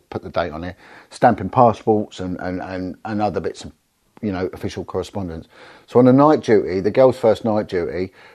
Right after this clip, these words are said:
it'd be the job of, um, a couple of P Cs would be brought in to pick her up,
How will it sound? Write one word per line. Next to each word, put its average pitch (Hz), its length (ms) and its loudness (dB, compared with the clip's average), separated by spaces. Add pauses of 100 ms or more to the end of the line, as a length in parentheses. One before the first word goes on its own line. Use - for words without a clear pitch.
it'd 107 180 2
be 110 260 2 (100)
the 101 140 -6
job 107 320 2
of, 101 200 0
um, 101 300 2
a 104 60 -14
couple - 220 -2
of 98 60 -10
P 110 140 0
Cs 95 260 -6
would 87 100 -12
be 95 160 -4 (320)
brought 127 240 2
in 92 100 -8
to - 80 -20
pick - 240 -4
her 113 160 2
up, 90 300 -4